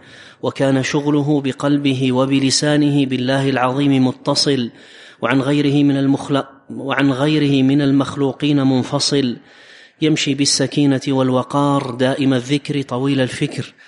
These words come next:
تارة يحذر وتارة يرجو، إن قال فيما بين الركنين: 'ربنا آتنا في الدنيا حسنة وفي الآخرة حسنة وقنا عذاب النار'،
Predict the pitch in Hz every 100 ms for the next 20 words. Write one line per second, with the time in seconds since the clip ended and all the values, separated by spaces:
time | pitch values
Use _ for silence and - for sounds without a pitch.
0 | - - - - 139 139 131 127 135 135
1 | 135 - 156 - 135 135 135 127 123 139
2 | 135 131 147 131 143 143 139 143 143 147
3 | - - - 147 139 - 147 135 127 143
4 | 135 127 139 135 123 135 - 143 143 139
5 | 131 123 127 135 135 127 139 135 147 139
6 | 127 131 127 139 135 127 - 131 - 139
7 | 135 135 127 123 139 127 139 127 - 139
8 | 135 - 123 127 - 143 139 139 127 127
9 | - 147 135 127 131 135 135 135 156 165
10 | 156